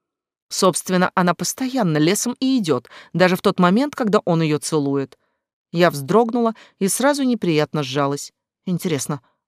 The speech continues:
а он её целует? Зачем мне вообще об этом знать? Плевать на него точно так же, как ему плевать на Аленсу. Девушку мне жаль, но нельзя спасти утопающего, если сам утопающий от этого наотрез отказывается.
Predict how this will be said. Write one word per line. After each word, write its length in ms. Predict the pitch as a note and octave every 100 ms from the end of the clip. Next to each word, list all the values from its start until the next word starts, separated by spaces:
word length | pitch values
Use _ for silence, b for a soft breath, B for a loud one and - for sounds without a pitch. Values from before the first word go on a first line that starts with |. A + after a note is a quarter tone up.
| _
а 140 | F3+
он 120 | D#3+ E3
её 140 | E3
целует? 480 | - A3+ C#4+ A3 - _ _ -
Зачем 280 | F#3+ D#4
мне 120 | E4+ E4
вообще 200 | - G3
об 100 | D3
этом 140 | C#3+
знать? 340 | B2+ C#3 C3+ - _ _ _ _ _ _ _
Плевать 480 | G#3+ G#3 F#3+ F#3+ F#3+
на 60 |
него 220 | G3 G3+ G3+
точно 360 | - G3 -
так 240 | F#3+ C4 G3
же, 140 | C#3 B B
как 220 | - G3
ему 180 | A3 A3
плевать 320 | A3 G#3+ G#3+
на 120 | G#3+ A3
Аленсу. 440 | F3+ C3+ - C3 - _ _ _ -
Девушку 440 | D3+ E3+ F3 -
мне 160 | G#3 A#3
жаль, 260 | C4 F#3 - b -
но 160 | F3
нельзя 360 | F3 E3+ D3+ G3
спасти 420 | - E3 D3+ -
утопающего, 760 | G3+ D#3+ C3+ G3+ A3+ D#3+ B2+ A#2+ B -
если 260 | F3+ -
сам 280 | F#3 G#3+ G#3+
утопающий 840 | F#3+ - D3 - G#3+ A3+ - C#3 b b
от 200 | E3 E3
этого 260 | G#3 B3+ C4
наотрез 440 | A#3+ F3 D3+ D3
отказывается. 800 | D3+ - C#3 C3+ C#3+ - C#3